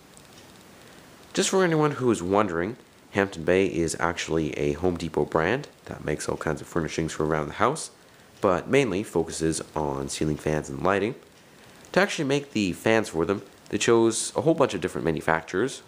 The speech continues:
over different periods of time. This one, just like a lot of their newer models, is actually made by Aircool. I thought I might as well point out that the fan is remote controlled,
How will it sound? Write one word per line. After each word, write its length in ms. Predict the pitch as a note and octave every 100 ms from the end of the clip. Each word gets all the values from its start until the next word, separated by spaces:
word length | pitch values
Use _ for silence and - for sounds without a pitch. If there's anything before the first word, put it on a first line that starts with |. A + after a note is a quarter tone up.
| -
over 160 | D2+
different 320 | - D#2 C#2+ -
periods 240 | D#2+ D#2
of 120 | -
time. 440 | - - G#2+ F2 A2 - - - - -
This 220 | - G3+ -
one, 240 | A2 E3+ - - -
just 200 | - -
like 160 | D2
a 20 | D2
lot 180 | D#2
of 60 | D2
their 100 | D2
newer 300 | D2 G#2+ A2+
models, 480 | E2 D#2 D#2+ G2 - - - -
is 120 | D#3
actually 360 | A2 - - G2+
made 260 | D#2 G#2
by 220 | C#2 C#2 -
Aircool. 560 | G2 A2 G#2+ - - - - - - - - - - - - - - - - - - - - - - -
I 80 | B2+
thought 180 | F3+ G3
I 40 |
might 180 | C#3+ C#3
as 80 | G#2+
well 140 | G#2
point 280 | - G#2+ F#2
out 240 | G#2+ - -
that 140 | - -
the 80 | C#2
fan 400 | - F2+ E2 -
is 260 | F2+ D#2
remote 220 | C#2+ D#2+
controlled, 560 | F2 C2+ - G#2+ F#2+ D#3